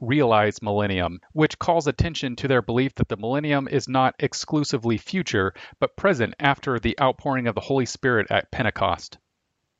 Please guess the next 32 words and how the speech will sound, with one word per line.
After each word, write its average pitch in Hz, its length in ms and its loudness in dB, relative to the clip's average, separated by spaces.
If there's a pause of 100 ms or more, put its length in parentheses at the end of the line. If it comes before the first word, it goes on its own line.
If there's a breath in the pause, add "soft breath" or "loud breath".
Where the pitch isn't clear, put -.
(560)
For 160 140 2
the 131 100 2
amillennialist, 127 1000 2 (200 loud breath)
the 131 100 0
thousand 170 540 0
years 127 400 2
of 113 180 -2
Revelation 135 540 2
twenty 110 380 -2
is 143 200 -2
a 160 60 2
reference 156 400 -2
to - 80 -12
the 139 140 2
entire 175 460 0
period 135 380 2
of 127 100 2
the 117 80 0
church's 156 540 -2
historical 131 640 0
mission. 101 520 -2 (440 loud breath)
Christ 190 380 2
returns 135 360 -2
at 127 100 0
the - 140 -2
end 151 140 0
of 127 100 2
this 113 220 0
indefinite 131 640 -2
period 120 260 2
of - 80 -4
time. 92 460 -2